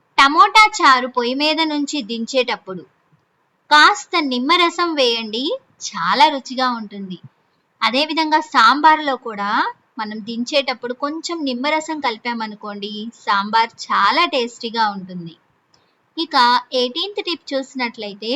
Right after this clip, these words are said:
కూరల్లో గాని, పప్పుల్లో గాని ఉప్పు ఎక్కువైందా, అప్పుడు కంగారు పడకండి, కాస్త నిమ్మరసం వేసేయండి, మీకు ఉప్పు అనేది తగ్గిపోతుంది.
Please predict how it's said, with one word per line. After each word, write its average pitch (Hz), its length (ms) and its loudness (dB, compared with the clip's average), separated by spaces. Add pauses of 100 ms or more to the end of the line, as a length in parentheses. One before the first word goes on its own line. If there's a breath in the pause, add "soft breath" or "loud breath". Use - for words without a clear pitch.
(680)
కూరల్లో 403 460 4
గాని, 330 360 4 (180)
పప్పుల్లో 285 460 0 (120)
గాని 226 320 -2 (500)
ఉప్పు 269 260 -6 (140)
ఎక్కువైందా, 269 560 0 (520)
అప్పుడు 190 280 -6
కంగారు 214 480 0
పడకండి, 185 440 -6 (560)
కాస్త 220 380 2 (480)
నిమ్మరసం 294 600 0
వేసేయండి, 247 720 -2 (360)
మీకు 220 220 -10 (100)
ఉప్పు - 200 -6
అనేది 254 400 -2 (260)
తగ్గిపోతుంది. 208 720 -6